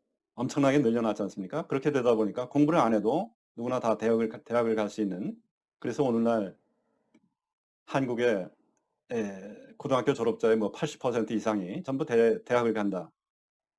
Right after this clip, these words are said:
거기까지는 좋은데 나와가지고, 대학을 나와가지고 이 능력도 되지를 않고 뭐 뭔가 자기 그 소질이나 적성에 맞는 그,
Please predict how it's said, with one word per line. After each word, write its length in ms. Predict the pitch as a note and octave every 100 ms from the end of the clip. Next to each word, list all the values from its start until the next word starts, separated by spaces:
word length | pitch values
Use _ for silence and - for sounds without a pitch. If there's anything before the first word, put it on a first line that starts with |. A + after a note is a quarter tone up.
| _ _ _
거기까지는 360 | D3 D3+ D#3+ F3
좋은데 600 | B2 A#2 A2+ G#2 A2 E2+ _ _ _ _ _ _ _ _ _ _ _ _ _ -
나와가지고, 720 | C3 D#3 D#3 C3+ D3 D3 F#2+
대학을 240 | C#3+ D3 D#3+
나와가지고 840 | B2+ B2 A2+ G#2+ A#2+ G#2 F2 -
이 120 | C3+ A2+
능력도 440 | C#3 D3 C#3+ C3
되지를 280 | A2+ G#2+ G#2+
않고 380 | F#2 - F2 - _ _ _ _ _ _ _ _ _ _
뭐 440 | A2 G2+ F2+ E2 _ -
뭔가 360 | B2+ B2+ B2+
자기 300 | G#2 A#2+ C3
그 420 | A2 G#2+ F#2+ F2+ - _
소질이나 800 | _ - - D3+ C#3 A2 F2 C#3 -
적성에 340 | - A2+ C3+ C3
맞는 360 | A2+ A2+ A2
그, 360 | G2 F#2+ F2